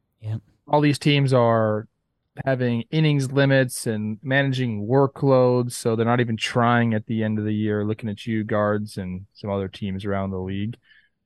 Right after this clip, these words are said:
Speaker 2: the Dodgers are, are, are doing that,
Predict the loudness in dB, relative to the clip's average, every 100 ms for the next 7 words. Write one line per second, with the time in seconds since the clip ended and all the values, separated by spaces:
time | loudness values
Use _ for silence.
0 | _ _ -2 2 4 6 4 4 4 2
1 | -2 _ _ -8 -4 -2 -2 0 0 0
2 | -2 -4 -8